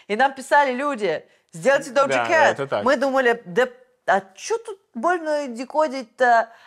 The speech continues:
Speaker 1: А когда <laughs> она начала вот эти вот все свои Иллюминати, э, процедуры,
Speaker 2: Мгм.
Speaker 1: так это называется? У Ф Г С?
Speaker 2: Не-не.
Speaker 1: Иллюминати?
Speaker 2: <laughs> Да, конечно, господи. Это термин, его все используют.
Speaker 1: Томография.
Speaker 2: Я иду сегодня вечером на Иллюминати процедуры.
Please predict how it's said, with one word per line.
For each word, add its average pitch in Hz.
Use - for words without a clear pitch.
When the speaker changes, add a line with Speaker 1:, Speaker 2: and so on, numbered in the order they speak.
Speaker 1:
А 226
когда 262
<laughs> -
она 262
начала 247
вот 220
эти 233
вот 226
все 240
свои 214
Иллюминати, 220
э, 175
процедуры, 247
Speaker 2:
Мгм. 120
Speaker 1:
так 359
это 220
называется? 196
У 226
Ф 226
Г 202
С? -
Speaker 2:
Не-не. 196
Speaker 1:
Иллюминати? 226
Speaker 2:
<laughs> 127
Да, 127
конечно, 123
господи. 117
Это 127
термин, 110
его 113
все 135
используют. 240
Speaker 1:
Томография. 214
Speaker 2:
Я 131
иду 156
сегодня 127
вечером 117
на 120
Иллюминати 120
процедуры. 110